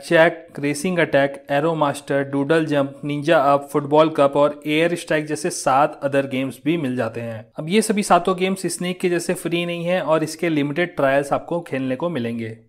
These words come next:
ऐप्स के अंदर आपको Opera Mini ब्राउज़र मिल जाता है इंटरनेट सर्फ करने के लिए, Facebook ऐप मिल जाता है जिसका लिंक Opera Mini ब्राउज़र से ही ओपन होता है, यूपीआई पेमेंट करने के लिए गपशप पे का लेटेस्ट ऐप मिल जाता है जिसमें कि आप क्यूआर कोड स्कैन कर सकते हैं, अपना क्यूआर कोड जनरेट कर सकते हैं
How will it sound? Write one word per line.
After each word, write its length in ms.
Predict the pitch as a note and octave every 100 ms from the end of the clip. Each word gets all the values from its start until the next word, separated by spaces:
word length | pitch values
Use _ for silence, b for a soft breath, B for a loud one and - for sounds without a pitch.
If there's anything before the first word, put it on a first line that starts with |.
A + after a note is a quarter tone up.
| _
ऐप्स 260 | C#3+ D#3+ -
के 140 | -
अंदर 240 | F3 F3 E3+
आपको 380 | D#3+ F3 E3 D#3+
Opera 260 | D#3 D#3
Mini 180 | D#3 D3+
ब्राउज़र 360 | C#3 C#3 D3 D#3+
मिल 180 | D#3+
जाता 280 | D3+ D3+ D#3
है 220 | D3+ E3
इंटरनेट 380 | D#3+ D3 D3 C#3+
सर्फ 260 | C#3+ D3 D3
करने 240 | D3+ D3
के 140 | C#3+ D3+
लिए, 320 | D3+ E3+ _ -
Facebook 400 | D#3+ D3+ D#3 E3+
ऐप 220 | D3+ D#3 D#3
मिल 140 | D#3+
जाता 280 | D#3 D3+ D#3+
है 140 | E3
जिसका 300 | D#3 D3+ -
लिंक 260 | D3 D3+ D#3
Opera 340 | D3+ D3 C#3+
Mini 220 | D3 D3 C3
ब्राउज़र 340 | B2+ C3 D3
से 140 | C#3+
ही 140 | D3 D3+
ओपन 260 | C#3+ D3
होता 240 | C#3+ C#3+ C#3
है, 320 | D3 D#3+ _ -
यूपीआई 300 | D3 E3 E3+
पेमेंट 320 | E3+ D#3+ D#3+
करने 220 | D#3+ D#3
के 100 | D#3
लिए 60 | D#3+
गपशप 360 | D3+ - E3 D#3+
पे 80 | D#3
का 140 | D#3
लेटेस्ट 440 | D3 C#3+ D3+ D3+
ऐप 200 | D3 C#3+ D3
मिल 120 | D3+
जाता 240 | D3 C#3+
है 120 | D3 D3+
जिसमें 320 | C#3 D3+ C#3+
कि 180 | - C#3
आप 200 | C3+ -
क्यूआर 300 | C#3+ C#3 C#3
कोड 280 | C#3 C#3+ C#3
स्कैन 500 | - - C3+ C#3+ D3
कर 140 | D3
सकते 360 | C3+ D3 - D3
हैं, 380 | D3 D3+ D#3+
अपना 280 | - C3 C#3+
क्यूआर 300 | C#3 C#3 C3+
कोड 240 | C3+ C#3+ C#3
जनरेट 420 | C3+ C3+ D3+ D#3
कर 120 | D3+
सकते 320 | C#3 C3 C#3+
हैं 300 | C3+ C#3+ C#3+